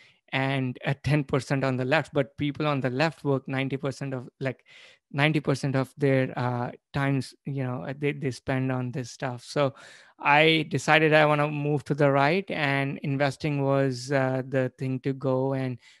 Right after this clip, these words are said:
I also love this stuff, uh, investing in, um, you know, uh, real estate so much that I was spending way too much time on this stuff anyway. And yeah, so, you know what, decided to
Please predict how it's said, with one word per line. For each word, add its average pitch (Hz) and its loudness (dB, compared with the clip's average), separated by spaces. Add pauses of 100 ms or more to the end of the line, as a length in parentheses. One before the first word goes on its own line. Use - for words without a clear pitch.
(160)
I 135 0
also 135 0
love 127 -2
this 135 -2
stuff, 131 -6
uh, 131 -4
investing 131 -4
in, 123 -6 (400)
um, 123 -2
you 170 -2
know, 127 0
uh, 127 -4
real 143 0
estate 135 -4 (180)
so 143 -4
much 139 -4
that 139 -2
I 135 0
was 131 -4
spending 135 -4
way 147 4
too 160 0
much 147 -6
time 131 -2
on 127 -4
this 131 -6
stuff - -10
anyway. 123 -6 (580)
And 143 0
yeah, 180 6
so, 175 4
you 160 2
know 160 2
what, 175 2
decided 151 2
to 156 2